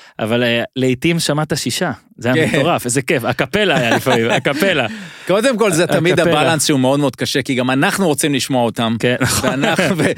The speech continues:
Speaker 2: ויש קהל שכאילו,
Speaker 1: לא,
Speaker 2: אני
Speaker 1: אבל
Speaker 2: יודע
Speaker 1: רק את
Speaker 2: שאם
Speaker 1: ון
Speaker 2: אני
Speaker 1: גנדי באמת רוצים לשמוע, לא?
Speaker 2: כן, אבל גם מר, יש לו יציאות, וברין הוא
Speaker 1: לא,
Speaker 2: שדר
Speaker 1: בר-,
Speaker 2: על,
Speaker 1: לא,
Speaker 2: אתה
Speaker 1: לא.
Speaker 2: מבין?
Speaker 1: קודם כל, ברין, בוא נגיד, הוא השדר הכי טוב בעולם,
Speaker 2: כן,
Speaker 1: כיום,
Speaker 2: בדיוק,
Speaker 1: בהכל,
Speaker 2: בדיוק.
Speaker 1: בהכל,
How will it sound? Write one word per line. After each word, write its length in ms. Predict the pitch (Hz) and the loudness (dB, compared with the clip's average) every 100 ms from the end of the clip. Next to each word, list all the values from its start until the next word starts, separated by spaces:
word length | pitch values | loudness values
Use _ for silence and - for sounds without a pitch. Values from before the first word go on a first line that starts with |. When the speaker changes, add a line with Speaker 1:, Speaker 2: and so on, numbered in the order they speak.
| 269 247 139 | -4 -8 -4
Speaker 2:
ויש 440 | 127 170 202 196 | 0 2 2 0
קהל 480 | - 185 190 208 196 | 0 2 2 2 0
שכאילו, 580 | - 170 156 - 156 156 | 0 0 0 0 0 2
Speaker 1:
לא, 40 | |
Speaker 2:
אני 60 | 392 | 2
Speaker 1:
אבל 80 | 165 | 2
Speaker 2:
יודע 160 | 190 | 2
Speaker 1:
רק 80 | - | 2
את 40 | 427 | 2
Speaker 2:
שאם 120 | 202 | 2
Speaker 1:
ון 60 | |
Speaker 2:
אני 100 | 196 | 2
Speaker 1:
גנדי 400 | 185 165 143 120 98 _ _ - | 2 0 0 -2 -4 _ _ -4
באמת 300 | 131 139 135 | 0 0 0
רוצים 260 | 127 123 113 | -2 0 -2
לשמוע, 320 | - 113 101 | -2 -2 0
לא? 160 | 131 247 | 0 -2
Speaker 2:
כן, 80 | 403 403 370 | -4 -4 -4
אבל 80 | 294 | -2
גם 160 | 294 269 | 0 2
מר, 120 | 269 | 2
יש 180 | 240 220 | 0 0
לו 80 | 262 | 0
יציאות, 440 | 202 - 185 170 131 | 0 0 2 2 0
וברין 400 | 131 143 160 165 | -2 0 2 0
הוא 60 | |
Speaker 1:
לא, 20 | |
Speaker 2:
שדר 240 | 131 - 170 | 0 0 2
Speaker 1:
בר-, 260 | 131 127 | 2 2
Speaker 2:
על, 240 | 131 131 123 | 0 0 0
Speaker 1:
לא, 80 | 127 | 0
Speaker 2:
אתה 60 | 123 | 0
Speaker 1:
לא. 60 | |
Speaker 2:
מבין? 140 | 123 123 - | 0 -2 -2
Speaker 1:
קודם 220 | 143 160 | -2 0
כל, 160 | 143 120 | 0 0
ברין, 420 | 127 156 156 123 | 2 2 0 0
בוא 100 | 127 | 0
נגיד, 300 | 123 175 170 | 2 0 0
הוא 40 | |
השדר 240 | 123 127 127 | -2 -2 -4
הכי 140 | 113 | -4
טוב 180 | 123 120 | -4 -2
בעולם, 240 | 127 151 | 0 0
Speaker 2:
כן, 120 | 143 139 | 2 2
Speaker 1:
כיום, 240 | 135 139 | 2 2
Speaker 2:
בדיוק, 200 | 131 139 | 0 2
Speaker 1:
בהכל, 200 | 170 165 151 - | 2 0 -2 -6
Speaker 2:
בדיוק. 280 | 139 131 - | -6 -4 -2
Speaker 1:
בהכל, 440 | 107 - 151 143 | -2 0 0 0